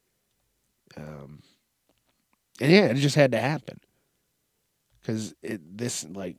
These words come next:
<sighs> they never, oh, there's never, like, a, "Oh, we're gonna give away five hundred dollars to the whole congregation." You can, you can do that.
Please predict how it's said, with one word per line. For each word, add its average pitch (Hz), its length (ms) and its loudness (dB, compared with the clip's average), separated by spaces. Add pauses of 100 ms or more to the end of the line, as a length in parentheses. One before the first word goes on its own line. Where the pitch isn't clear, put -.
<sighs> - 2000 -20
they 151 120 6
never, 156 420 6 (240)
oh, 160 200 8
there's 151 240 4
never, 151 280 6
like, 139 240 4
a, 135 140 -4
"Oh, 196 180 8
we're 170 160 10
gonna 175 200 8
give 156 260 8
away 156 540 6 (580)
five 165 380 6
hundred 151 340 4
dollars 139 440 6
to 151 120 6
the 127 120 4
whole 147 400 10
congregation." 135 880 2
You 269 100 8
can, 240 260 4
you 254 140 10
can 262 240 2
do 302 260 12
that. 170 460 4